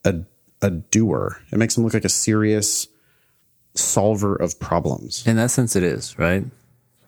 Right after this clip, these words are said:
Speaker 2: In that sense, it is spectacular.
Speaker 1: What?
Speaker 2: Like, just getting shit
Speaker 1: Oh.
Speaker 2: done. Versus
Speaker 1: Well, it's different.
Speaker 2: Mm-hmm.
Speaker 1: It, I mean, it contrasts it to Mary's personal statement that we were reading on last,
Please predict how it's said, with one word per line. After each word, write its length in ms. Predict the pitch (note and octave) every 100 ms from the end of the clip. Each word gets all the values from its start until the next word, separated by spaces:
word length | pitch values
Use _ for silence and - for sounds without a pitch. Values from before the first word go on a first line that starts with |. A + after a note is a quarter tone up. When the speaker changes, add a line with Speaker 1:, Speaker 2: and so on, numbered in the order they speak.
| -
Speaker 2:
In 120 | G#2+
that 160 | G#2+ G2
sense, 240 | G#2 F#2+
it 80 | F#2+
is 120 | F2
spectacular. 680 | - E2+ F2 E2+ G2 D#2+ B1+
Speaker 1:
What? 100 | - - - - -
Speaker 2:
Like, 220 | A2 G#2 - -
just 280 | A#2+ - - - -
getting 280 | G#2+ A2 G#2
shit 140 | E3
Speaker 1:
Oh. 140 | A#2+
Speaker 2:
done. 320 | G2 G#2 B1 - - _ _ _ _ _ _
Versus 320 | F#2 F#2+ G#2+
Speaker 1:
Well, 120 | D#3+ D#3+
it's 200 | E3+ -
different. 760 | A#2+ F3+ - A2 G2 G2+ G#2
Speaker 2:
Mm-hmm. 180 | B2+ B2+
Speaker 1:
It, 60 | D3
I 20 |
mean, 120 | D#3+
it 80 | D3+
contrasts 680 | - E3+ F#3+ - F3 E3+ -
it 120 | C#3+ -
to 180 | B2+
Mary's 440 | A2+ A#2 C3 B2+ G#2
personal 460 | - F2+ - D#2+
statement 400 | D#2 - D2+ F2 F#2+
that 120 | E2
we 80 | G2+
were 200 | G2 F#2+
reading 300 | G#2 G#2 F#2+
on 140 | F2+
last, 420 | F#2 F#2 - -